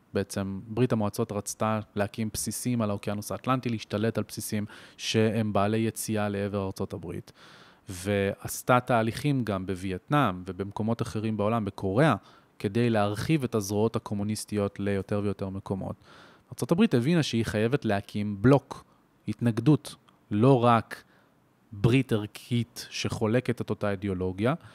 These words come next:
אלא מגן פיזי שבא ואומר, "אתם תצטרפו לברית שלי,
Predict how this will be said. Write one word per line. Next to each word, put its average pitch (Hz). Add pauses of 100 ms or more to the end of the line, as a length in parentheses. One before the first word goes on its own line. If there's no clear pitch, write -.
(380)
אלא 143 (340)
מגן 117
פיזי 160 (360)
שבא 120
ואומר, 98 (580)
"אתם 170
תצטרפו 147
לברית 110
שלי, 101